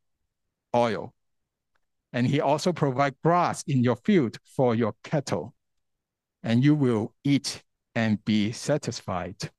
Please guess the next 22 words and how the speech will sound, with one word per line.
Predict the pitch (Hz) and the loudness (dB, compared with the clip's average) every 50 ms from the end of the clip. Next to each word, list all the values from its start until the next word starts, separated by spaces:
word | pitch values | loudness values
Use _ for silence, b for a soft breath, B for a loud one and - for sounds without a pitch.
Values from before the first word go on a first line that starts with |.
| _ _ _ _ _ _ _ _ _ _ _ _ _ _ _ _ _ _ _ _ _ _ _ _ _ _ _ _ _ _ _ _ - - | _ _ _ _ _ _ _ _ _ _ _ _ _ _ _ _ _ _ _ _ _ _ _ _ _ _ _ _ _ _ _ _ -12 -4
So | - - 151 151 151 160 - - _ _ _ _ _ _ _ _ _ _ _ _ _ | 0 0 2 2 2 0 -2 -6 _ _ _ _ _ _ _ _ _ _ _ _ _
the | - 143 143 | -2 -2 0
inner | 131 156 170 170 175 165 | 2 4 4 4 4 4
workings, | 160 170 175 175 - 156 123 107 117 - - - - | 2 2 0 0 -2 -6 -6 -6 -6 -10 -12 -10 -6
uh, | 147 139 123 117 | -2 -2 0 0
the, | 117 123 127 123 123 135 - - - | 0 0 0 0 0 -2 -4 -6 -4
uh, | 139 123 117 110 113 - - - - - | -2 0 0 0 -2 -2 -4 -8 -8 -4
of, | 143 127 131 - - 143 135 123 131 151 - 143 135 127 - - | -2 -2 0 0 0 0 2 2 0 0 0 -2 -4 -6 -6 -4
of, | 147 131 127 135 - - _ _ | -2 0 0 0 -2 -6 _ _
of, | 131 120 110 - - | -6 -4 -4 -4 -4
uh, | 156 123 113 110 104 107 95 90 - _ _ - | -2 0 0 0 0 -2 -2 -6 -10 _ _ -4
of | 147 135 131 - 127 127 - | -2 0 0 0 -2 -4 -6
the | 143 | -4
provision | 135 - 120 120 165 175 - 180 160 | -2 -2 0 0 0 0 2 0 0
of | 143 120 - | 0 -2 -2
God | - 151 139 135 127 139 | -2 0 0 0 0 -2
is, | 127 123 - - - _ | -2 -2 -4 -6 -10 _
is | - 120 - - - _ _ _ _ | -12 -12 -12 -14 -16 _ _ _ _
in | 113 113 113 - | 0 2 2 0
full | - - - 147 151 151 | -2 -2 0 2 2 2
display | 143 120 110 - - - - 120 127 123 117 | 0 -2 -6 -8 -10 -8 -4 -2 -2 0 -2
here. | - - 127 113 98 90 - | -2 -2 -2 -4 -4 -4 -8